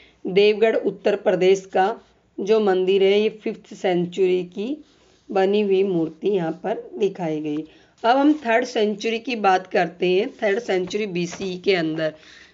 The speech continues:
जो अशोका थे, उन्होंने अपने रिनाउंसर्स थे, उन, अ, जो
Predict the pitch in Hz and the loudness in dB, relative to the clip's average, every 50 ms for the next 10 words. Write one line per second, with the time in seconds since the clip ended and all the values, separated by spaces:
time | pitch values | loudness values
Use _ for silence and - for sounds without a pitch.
0 | _ _ 226 196 254 302 302 262 226 202 - - 220 208 208 208 233 233 220 - | _ _ -6 -2 0 2 2 2 2 0 2 2 2 0 0 0 -2 -2 -2 2
1 | - 233 226 233 247 240 - - - - _ _ _ 214 202 214 220 226 233 240 | 4 6 6 6 4 2 -4 -14 -20 -20 _ _ _ 2 2 4 6 6 4 4
2 | 247 247 247 247 - - - - 190 190 - - 208 208 208 208 208 202 202 202 | 4 4 2 2 0 -2 -2 -2 -2 -2 -2 0 2 4 6 6 6 4 4 2
3 | 196 190 196 196 214 214 185 - - 226 220 214 202 208 - - 226 220 214 220 | 2 4 4 4 2 2 -2 0 2 2 2 2 0 -6 -2 2 4 6 6 6
4 | 226 240 - - - - - - - _ _ - 196 202 208 208 226 - - _ | 6 4 0 -6 -16 -20 -20 -20 -20 _ _ -2 2 2 2 2 2 -2 -8 _
5 | _ _ _ - _ _ _ _ _ _ _ _ _ _ _ _ _ _ _ _ | _ _ _ -20 _ _ _ _ _ _ _ _ _ _ _ _ _ _ _ _
6 | _ - - 190 185 185 190 185 175 175 208 220 233 233 | _ -4 2 2 4 4 2 0 2 4 6 8 8 8